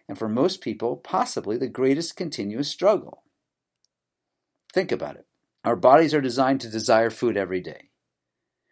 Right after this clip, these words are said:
Most of us have access to more calories than we require. We are bombarded by clever marketing to eat unhealthy food.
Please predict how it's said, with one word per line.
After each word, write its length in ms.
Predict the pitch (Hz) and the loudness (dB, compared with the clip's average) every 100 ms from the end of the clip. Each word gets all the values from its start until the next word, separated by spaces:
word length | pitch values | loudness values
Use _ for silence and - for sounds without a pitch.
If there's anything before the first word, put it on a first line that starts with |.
| _ | _
Most 260 | 127 160 165 | 4 4 4
of 80 | 156 | 0
us 140 | 147 | 2
have 140 | 151 123 | 2 4
access 380 | 131 - 135 | 2 2 -6
to 120 | - 123 | -4 0
more 180 | 131 | 0
calories 580 | 127 - 117 131 127 117 | 0 0 2 2 0 -2
than 140 | 113 113 | -4 -4
we 140 | 117 | -4
require. 520 | 107 104 104 76 - _ _ _ _ _ _ _ _ | -4 -4 -4 -6 -8 _ _ _ _ _ _ _ _
We 140 | 131 147 | 6 6
are 80 | |
bombarded 680 | 123 127 123 127 165 180 170 | 8 4 4 8 8 8 2
by 160 | 127 107 | -2 -6
clever 420 | - - 170 170 | -4 2 4 4
marketing 480 | 165 151 - 95 85 | 4 4 4 -4 -6
to 120 | - | -6
eat 180 | - 180 | -2 0
unhealthy 460 | 160 147 143 131 123 | 2 2 2 0 -6
food. 420 | - 104 - | -4 -6 -6